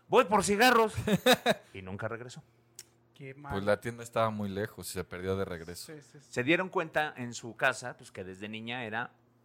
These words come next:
Speaker 1: brava para el atletismo. O sea, que corría muy bien, que corría muy rápido, pero además a los ocho años ya botaba el balón como nadie. Y, eh, eso determinó que fuera campeona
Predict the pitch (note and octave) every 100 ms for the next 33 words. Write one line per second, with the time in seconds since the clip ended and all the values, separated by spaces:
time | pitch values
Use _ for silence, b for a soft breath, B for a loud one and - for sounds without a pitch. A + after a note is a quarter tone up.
0 | _ A2+ A2+ A2+ B2+ C#3+ A#2+ F#2+ F2+ F2+
1 | F#2+ F2 F#2 - _ _ - F2+ F2 F2+
2 | - G2 G#2+ A2+ A2+ A2 B2 F#3 G#3 D#3
3 | A#2 A2+ A#2+ C3 D#3 E3+ F3+ B B B
4 | - D3 D#3 D#3+ F3+ G#3 G3 D#3 G3 F#3+
5 | F#3+ F#3+ D#3 D#3+ E3 D#3 E3 D3 C3 C3+
6 | E3 B2 A#2 A2 A2+ A#2 G2 F#2 b b
7 | b b - E3 E3 G3+ - _ - A2+
8 | A2 G#2+ G#2 G#2 G#2 G2+ - A#2+ C#3+ C3+
9 | D3 C#3+ C#3 C3 C3+ A#2 B2 A#2+ - G2+
10 | G2+ C#3 D#3+ G3